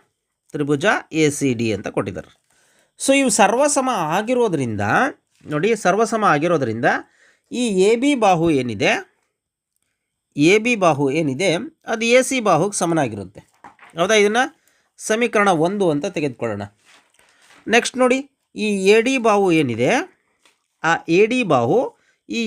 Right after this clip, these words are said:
ಎ ಇ ಬಾಹುಗೆ ಸಮನಾಗಿರುತ್ತೆ. ಇದನ್ನ ಸಮೀಕರಣ ಎರಡು ಅಂತ ತೆಗೆದುಕೊಳ್ಳೋಣ. ಯಾಕೆ ಸಮನಾಗಿದ್ದಾವೆ ಅಂತಂದ್ರೆ, ನೋಡಿ, ಈ ಎರಡೂ ತ್ರಿಭುಜಗಳು ಸರ್ವಸಮ ಆಗಿರೋದ್ರಿಂದ ಸರ್ವಸಮ ತ್ರಿಭುಜಗಳ ಅನುರೂಪ ಬಾಹುಗಳವು. ಸರ್ವಸಮ ತ್ರಿಭುಜಗಳ,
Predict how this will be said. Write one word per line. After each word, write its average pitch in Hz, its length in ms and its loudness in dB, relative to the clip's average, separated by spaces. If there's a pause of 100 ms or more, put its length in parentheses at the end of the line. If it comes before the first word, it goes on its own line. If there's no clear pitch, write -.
ಎ 226 100 6 (120)
ಇ 262 40 0
ಬಾಹುಗೆ 196 500 0
ಸಮನಾಗಿರುತ್ತೆ. 175 600 0
ಇದನ್ನ 196 200 -4
ಸಮೀಕರಣ 175 500 -2
ಎರಡು 151 400 2
ಅಂತ 131 140 0
ತೆಗೆದುಕೊಳ್ಳೋಣ. 143 520 0
ಯಾಕೆ 214 480 -2
ಸಮನಾಗಿದ್ದಾವೆ 175 720 0
ಅಂತಂದ್ರೆ, 170 440 2 (720)
ನೋಡಿ, 233 180 0
ಈ 233 120 0
ಎರಡೂ 196 320 4
ತ್ರಿಭುಜಗಳು 220 480 -2
ಸರ್ವಸಮ 208 500 0
ಆಗಿರೋದ್ರಿಂದ 156 560 0 (760)
ಸರ್ವಸಮ 233 760 2
ತ್ರಿಭುಜಗಳ 180 540 -2 (480)
ಅನುರೂಪ 226 520 -2
ಬಾಹುಗಳವು. 160 640 0 (160)
ಸರ್ವಸಮ 170 580 0
ತ್ರಿಭುಜಗಳ, 147 480 0